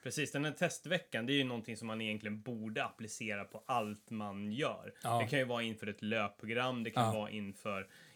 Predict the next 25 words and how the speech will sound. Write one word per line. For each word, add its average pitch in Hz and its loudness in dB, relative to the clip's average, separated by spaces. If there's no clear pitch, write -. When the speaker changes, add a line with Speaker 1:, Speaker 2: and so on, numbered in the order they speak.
Speaker 1:
inför 135 4
att 113 0
man 104 -2
ska 104 -2
bara 98 0
lyfta 117 -2
vikter. - -4
Speaker 2:
Precis. 147 8
Speaker 1:
Men 120 2
det 131 6
grundar 131 4
sig 117 -2
i 113 2
att 110 -2
man 117 -4
kör 147 2
en 135 0
testvecka - -2
där 107 0
man 107 -4
testar - -2
alla 143 2
de 120 2
här 101 0
övningarna. 98 -4